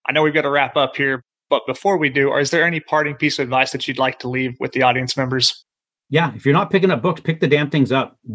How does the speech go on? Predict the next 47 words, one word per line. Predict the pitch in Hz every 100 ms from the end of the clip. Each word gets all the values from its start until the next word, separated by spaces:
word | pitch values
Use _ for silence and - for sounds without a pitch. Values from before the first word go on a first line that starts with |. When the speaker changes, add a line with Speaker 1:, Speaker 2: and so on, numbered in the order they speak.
| 95
Speaker 2:
Get | 117 156 160
some | - 175
books | 160 131 127 -
and | 120
get | 120
started. | - 139 110
It's | -
gotta | 151 165
be | 135
good | 117 147
books. | 123 -
Fill | - 151
yourself | 208 185 - 143 139 139
with | 98 107
good | 135 139 131
mental | 117 123 131 135 127 117 _ -
information. | 143 135 120 107 110 - 160 160 - _ -
You |
know, | 120
people | 113 - 196 190
are | 123
creatures | - 156 143 120
of | 123
habit. | - 117 165 - _ _ _ _
You're | 127
gonna | 139 151
have | 131 117
bad | 135 135
habits | 135 135
or | 120
good | 113 113
habits. | 107 101
So | 127
you |
might | 139
as | 190
well | 175
make | 147 143
good | 92 143 139
habits | 127 113 117
and | 123
become | 107 123 110
their | 104
slave. | - 101 73 - - 104
Get | 95 139
up | 156 151
early. | 139 123 117 117